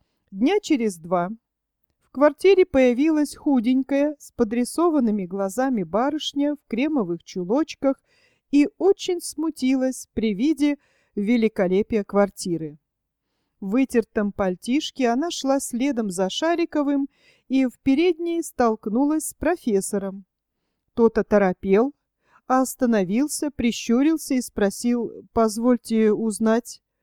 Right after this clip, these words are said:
"Я с ней расписываюсь, это наша машинистка жить со мной будет". "Барменталя надо будет выселить из приёмной, у него своя квартира есть", крайне неприязненно и хмуро пояснил Шариков.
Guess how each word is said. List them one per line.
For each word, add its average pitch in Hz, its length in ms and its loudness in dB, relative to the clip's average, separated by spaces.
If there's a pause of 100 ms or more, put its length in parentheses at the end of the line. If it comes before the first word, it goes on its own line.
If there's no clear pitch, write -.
(460)
"Я 254 280 4
с - 140 -6
ней 320 200 0
расписываюсь, 220 1080 0
это 254 280 0
наша 247 340 -2
машинистка 226 1000 0
жить 226 340 0
со 208 200 2
мной 202 240 2
будет". 175 420 -2 (920)
"Барменталя 262 920 2
надо 277 360 2
будет 262 400 2
выселить 277 560 0
из 220 120 -8
приёмной, 202 640 0
у 233 120 0
него 254 300 2
своя 254 400 0
квартира 196 560 -2
есть", 170 440 -6 (340)
крайне 214 400 2
неприязненно 311 920 -2
и 202 180 -6
хмуро 311 480 2
пояснил 214 580 -2
Шариков. 160 540 -4